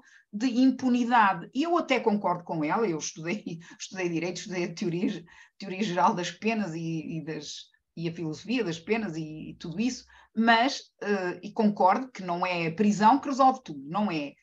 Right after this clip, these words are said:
Mas para, se-, eh, eu garanto que para certos indivíduos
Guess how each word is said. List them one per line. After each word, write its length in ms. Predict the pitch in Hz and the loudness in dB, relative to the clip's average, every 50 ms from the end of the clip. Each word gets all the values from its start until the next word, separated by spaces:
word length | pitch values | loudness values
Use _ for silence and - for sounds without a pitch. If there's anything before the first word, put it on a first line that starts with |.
| _ _ _ - | _ _ _ 2
Mas 440 | 214 220 254 285 311 302 240 202 - | 4 6 8 8 8 6 4 2 -2
para, 420 | - - 233 208 190 165 160 151 | -4 0 2 2 2 2 0 -4
se-, 280 | 143 - - - 214 - - | -6 -8 -10 -10 -10 -8 -8
eh, 280 | 180 180 175 165 165 165 - - | -6 -6 -4 -6 -6 -10 -12 -8
eu 180 | - 208 208 208 | -2 0 0 2
garanto 360 | 208 214 208 202 190 - - | 2 2 2 2 0 -2 -6
que 80 | - - | -14 -10
para 140 | - 185 - | -6 -6 -6
certos 680 | - - 269 247 220 202 - - 160 160 - - - - | -2 0 0 0 0 -4 -8 -12 -12 -12 -12 -12 -10 -8
indivíduos 680 | 202 190 190 202 170 175 170 165 143 147 143 - - | -8 -4 -2 -2 -2 -2 -4 -6 -6 -8 -12 -14 -18